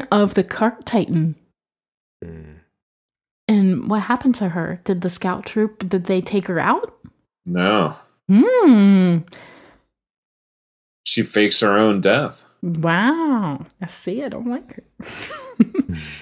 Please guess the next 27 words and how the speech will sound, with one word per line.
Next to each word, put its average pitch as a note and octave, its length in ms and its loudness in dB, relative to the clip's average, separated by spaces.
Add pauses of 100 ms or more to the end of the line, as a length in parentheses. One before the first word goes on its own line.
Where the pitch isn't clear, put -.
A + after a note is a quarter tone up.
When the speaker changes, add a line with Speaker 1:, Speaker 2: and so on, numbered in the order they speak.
(200)
Speaker 3:
She, F2 300 0
she A#2 220 2
fakes A#2+ 400 2
her A#2+ 100 4
death A#2 460 2 (340)
in, F2 460 -4 (340)
uh, F2 260 2
in F#2+ 100 0
order F#2+ 240 2
to - 160 -4
leave F#2 400 0
some F2+ 200 -4
skeletal F#2+ 600 0
remains E2+ 680 -4
that C#2+ 200 -10 (160)
her D#2 420 -8 (300)
compatriots F2 760 -2
can D2+ 360 -10 (480)
hide F2 320 -2
behind D#2+ 560 -6 (400)
Speaker 1:
Yeah, G3+ 240 0
Speaker 3:
and G3 100 2
launch F3 160 -2
a F3 60 0
Speaker 1:
McGuff. F3+ 40 2 (120)
Speaker 3:
little D#3+ 320 0 (160)
surprise, E2+ 920 -2